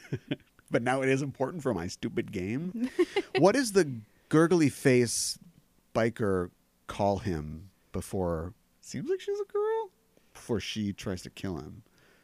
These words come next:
Speaker 1: She says something, she calls him something.
Speaker 2: I can't remember.
Speaker 1: I can play the religion card and say
Speaker 2: Yeah.
Speaker 1: that he t-,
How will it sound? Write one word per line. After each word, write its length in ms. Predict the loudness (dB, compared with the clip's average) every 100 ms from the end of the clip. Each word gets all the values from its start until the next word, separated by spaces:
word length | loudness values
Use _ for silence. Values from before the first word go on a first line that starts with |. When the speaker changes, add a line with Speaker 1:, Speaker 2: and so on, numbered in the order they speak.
| -10
Speaker 1:
She 120 | -8
says 400 | -4 -2 -2 0
something, 280 | -2 0 -4
she 140 | -6
calls 440 | -10 -10 -6 -2
him 140 | -2 -4
something. 480 | -6 -8 -8 -8 -8
Speaker 2:
I 160 | -12 -16
can't 280 | -14 -14
remember. 560 | -14 -14 -14 -12 -12 -14 -18 _ _ _ _ _ _ _ _ _ _ _ _ _ _ _ _ _ _ _ _ -10
Speaker 1:
I 80 |
can 100 | -8
play 120 | -4 -4
the 60 |
religion 360 | -4 -6 -6 -8
card 340 | -6 -6 -8 -14 _ _ _ _ -14
and 160 | -12
say 180 | -8 -4
Speaker 2:
Yeah. 320 | -2 -2 -4 -8 _ _ _ _ _ _ _ -20
Speaker 1:
that 60 |
he 180 | -12 -12 -12 _ _ _ _ _
t-, 80 | -20